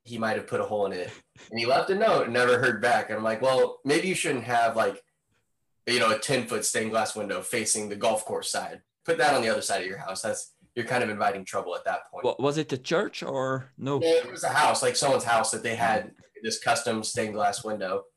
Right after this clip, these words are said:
Speaker 1: He's like,
Speaker 2: <laughs>
Speaker 1: "That, that's a repair." <laughs>
Speaker 2: Oh, yeah.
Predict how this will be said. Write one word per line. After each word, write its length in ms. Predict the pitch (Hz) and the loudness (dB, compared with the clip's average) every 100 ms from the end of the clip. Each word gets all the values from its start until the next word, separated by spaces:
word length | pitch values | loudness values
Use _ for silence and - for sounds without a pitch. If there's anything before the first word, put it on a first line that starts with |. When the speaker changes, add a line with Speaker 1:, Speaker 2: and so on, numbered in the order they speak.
| _ | _
Speaker 1:
He's 180 | - 110 | -10 -2
like, 220 | 107 - | 0 2
Speaker 2:
<laughs> 40 | - | 4
Speaker 1:
"That, 180 | 175 170 170 180 - - - _ - - | 4 4 0 0 -4 -6 -10 _ -20 -14
that's 200 | - 123 | -10 -8
a 60 | 113 | -8
repair." 460 | 101 113 104 98 - | -8 -4 -2 -2 -2
<laughs> 260 | 208 190 - - _ _ - _ _ _ | -2 -2 -6 -12 _ _ -20 _ _ _
Speaker 2:
Oh, 260 | 113 123 120 | 0 2 4
yeah. 320 | 113 113 113 | 4 2 0